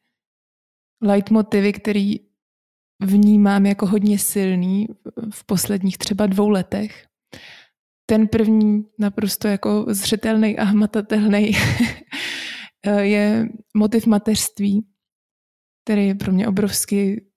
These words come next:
proměňující. A často se o porodu mluví jako o přechodovém rituálu, kdy se z dívky stává žena. Eh, takže tohle sama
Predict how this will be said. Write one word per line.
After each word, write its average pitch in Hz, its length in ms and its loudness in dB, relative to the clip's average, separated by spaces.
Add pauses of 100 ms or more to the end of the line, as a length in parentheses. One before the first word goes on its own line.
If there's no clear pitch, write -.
(160)
proměňující. 202 1080 2 (640)
A 196 460 0 (1200)
často 214 280 -2
se - 160 -2
o 202 100 -2
porodu 214 380 2
mluví 190 240 2
jako 190 220 -2
o 202 60 -2
přechodovém 196 580 0
rituálu, 196 460 0
kdy 185 120 -2
se 208 160 -2
z 202 60 0
dívky 185 320 -2
stává 190 440 0
žena. 196 380 0 (1040)
Eh, 196 380 -2 (720)
takže 190 260 2
tohle 196 460 2
sama 190 540 -2